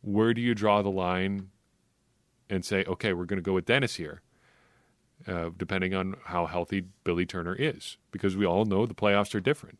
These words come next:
You make your decisions differently in the playoffs.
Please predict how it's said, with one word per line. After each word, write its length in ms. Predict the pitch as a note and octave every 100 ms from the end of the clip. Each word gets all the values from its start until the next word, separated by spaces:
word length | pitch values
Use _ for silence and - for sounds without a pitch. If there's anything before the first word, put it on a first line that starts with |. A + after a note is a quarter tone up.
| -
You 140 | G2
make 260 | F#2+ G2 -
your 120 | G2+
decisions 500 | G2 - A#2 F#2 E2
differently 480 | G2+ G2 A2 F#2 F#2
in 80 | F2+
the 80 |
playoffs. 540 | F2 B2+ A2+ - -